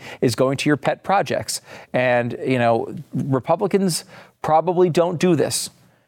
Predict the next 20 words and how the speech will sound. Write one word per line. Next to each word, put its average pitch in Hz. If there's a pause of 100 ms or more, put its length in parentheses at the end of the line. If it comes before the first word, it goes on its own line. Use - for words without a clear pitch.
(140)
They 127
probably 160
don't 156
get 147
this 139
done. 135 (340)
Uh, 113
they 120
wanna 131
put -
their, 143 (260)
uh, 117
they, 131
they 113
wanna 143
jam 143
stuff 156
they 139
want 139
through. 160